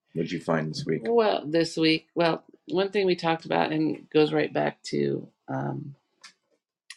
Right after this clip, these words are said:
Speaker 2: we're talking about that, is that this, um, there's been so much about,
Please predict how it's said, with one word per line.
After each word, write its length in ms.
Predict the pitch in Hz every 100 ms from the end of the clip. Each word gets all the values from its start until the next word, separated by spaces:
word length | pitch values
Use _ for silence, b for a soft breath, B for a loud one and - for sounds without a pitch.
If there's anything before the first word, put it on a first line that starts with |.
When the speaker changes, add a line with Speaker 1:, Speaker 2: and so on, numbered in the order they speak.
| _ _ _ _ _ _ _ _ _ _ _ _
Speaker 2:
we're 80 | 143
talking 180 | 143 147
about 160 | 139
that, 220 | 143 135 -
is 220 | 135 -
that 180 | 131 - -
this, 400 | 139 135 - -
um, 360 | 147 151 139 147 _ _ b b
there's 160 | - 170
been 180 | 196 196
so 220 | 196 175
much 400 | 170 160 - -
about, 460 | - 135 120 82